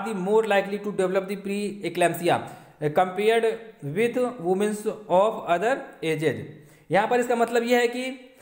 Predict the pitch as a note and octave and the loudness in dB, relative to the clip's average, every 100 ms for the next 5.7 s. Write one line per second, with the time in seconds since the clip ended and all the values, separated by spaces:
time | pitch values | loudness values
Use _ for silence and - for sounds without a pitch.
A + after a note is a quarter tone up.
0 | - C3+ C#3+ A3+ A#3+ - D#3+ F#3+ A3+ A#3 | -20 -8 4 6 6 2 0 2 2 2
1 | A#3 F#3 F#3 A3 - G#3+ G#3+ G#3+ G#3 A3+ | 0 2 0 0 0 0 0 -2 0 2
2 | G#3 F#3+ F3 F3 D3+ F3+ E3+ F#3+ G3+ G3+ | 4 2 0 -2 -2 -2 0 2 2 2
3 | G3+ G3+ G3 F#3 F#3 G3 G#3+ G#3+ G#3 A#3 | 0 0 2 2 0 -2 0 2 2 -2
4 | A#3+ - - G3 G3+ G3+ A3 A3 G#3+ G#3+ | -4 -8 0 2 2 -2 -2 0 4 4
5 | F#3 - E3 F3 G#3 G3 F#3 | 4 2 0 2 2 4 2